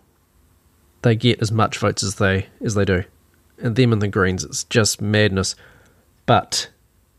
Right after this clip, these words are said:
with an election coming up next year, if they had continued with all these rules over summer,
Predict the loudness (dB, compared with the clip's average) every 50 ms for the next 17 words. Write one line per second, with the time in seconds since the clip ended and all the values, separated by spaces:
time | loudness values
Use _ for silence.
0 | _ _ _ _ _ _ _ _ _ _ _ _ _ _ _ _ _ _ _ _
1 | _ -2 0 0 2 4 4 4 4 2 2 0 0 2 0 2 0 0 -2 -2
2 | -4 -6 -4 -2 -2 -2 -2 -4 -6 -2 0 2 4 4 4 2 2 2 2 2
3 | 2 2 0 -2 -6 -10 -16 _ _ _ _ _ _ _ _ -8 -6 -4 -2 0
4 | 2 2 2 2 0 -2 -2 0 0 0 0 0 0 0 0 0 2 0 0 -2
5 | -2 -2 0 0 0 0 2 0 -2 -4